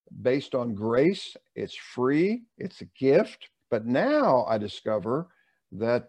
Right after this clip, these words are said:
the believer, in fact, works for rewards, and it confused me.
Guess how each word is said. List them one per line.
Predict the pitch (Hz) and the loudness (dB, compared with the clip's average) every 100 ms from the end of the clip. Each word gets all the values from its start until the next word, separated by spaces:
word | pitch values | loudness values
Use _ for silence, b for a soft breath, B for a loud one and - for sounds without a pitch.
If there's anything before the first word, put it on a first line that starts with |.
| - | -6
the | 110 | -4
believer, | 104 123 180 262 139 143 175 _ _ _ _ - | 0 4 4 4 2 2 0 _ _ _ _ -8
in | 117 110 | -6 -2
fact, | 127 131 139 - - _ _ _ - | 2 2 2 -4 -20 _ _ _ -6
works | 117 175 247 180 190 - - - _ | 2 6 8 6 2 -8 -14 -18 _
for | - 143 | -2 2
rewards, | 160 202 247 120 110 - - | 4 6 6 6 0 -6 0
and | 139 | 2
it | 156 - | 2 0
confused | 135 117 190 156 117 98 - | -2 0 2 2 2 -6 -14
me. | - - | -16 -16